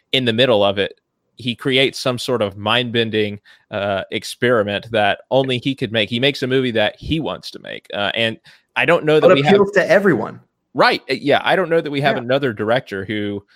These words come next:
Speaker 1: um, you know, maybe you could say Tarantino, maybe Peele is getting to that point,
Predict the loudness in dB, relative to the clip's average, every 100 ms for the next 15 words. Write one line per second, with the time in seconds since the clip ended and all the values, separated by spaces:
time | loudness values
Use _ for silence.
0 | _ _ -10 -8 -8 -12 -14 _ _ -6
1 | -4 -6 -2 0 2 0 -4 -4 -4 -4
2 | -4 -4 -4 -6 -6 -4 -4 -6 -6 -2
3 | 0 0 -2 -4 -6 -4 -4 -4 -4 -6
4 | -6